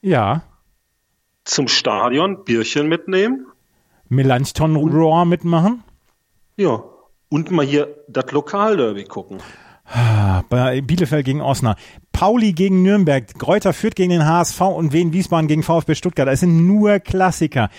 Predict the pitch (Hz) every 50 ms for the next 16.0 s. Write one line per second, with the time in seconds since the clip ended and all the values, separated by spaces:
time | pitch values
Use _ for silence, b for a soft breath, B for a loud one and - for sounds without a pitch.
0 | B B B B B - 175 208 226 214 196 196 - - - 214 208 202 190 180
1 | 139 170 170 175 180 185 - - - 208 202 180 147 127 117 135 135 143 135 139
2 | 147 151 - - 156 143 - - - 170 165 151 - 147 139 131 131 139 143 156
3 | 156 - - 156 143 123 143 156 - - 151 131 120 110 B B B B B 151
4 | 156 151 143 135 - 156 147 139 120 139 131 147 143 127 98 - 117 107 107 92
5 | B B B B - 170 160 175 - - - - 147 170 180 - 190 160 175 185
6 | 185 143 175 185 185 165 151 160 - 165 156 151 - - - _ - - - 175
7 | 196 160 147 135 120 180 196 196 - 180 180 170 156 170 - 165 160 160 147 -
8 | 175 170 175 - 170 147 - 196 196 175 190 143 139 123 - - - 196 196 196
9 | - - 185 185 180 - 180 180 175 170 165 147 123 120 147 185 202 220 240 202
10 | 180 175 165 - - 135 139 131 110 127 139 135 123 143 131 - - - 147 135
11 | 117 - 131 131 127 120 113 113 - 156 165 - - - 180 165 151 143 143 143
12 | 147 151 135 120 110 B B B B B B B 139 135 - 165 - 196 196 170
13 | 170 151 160 185 175 - - - 165 165 - 160 151 135 147 143 - - 131 120
14 | 127 - 131 190 202 175 180 170 95 127 151 156 160 - - 151 143 - - -
15 | - 160 151 151 151 143 139 139 143 - 170 151 143 151 151 143 131 - 240 208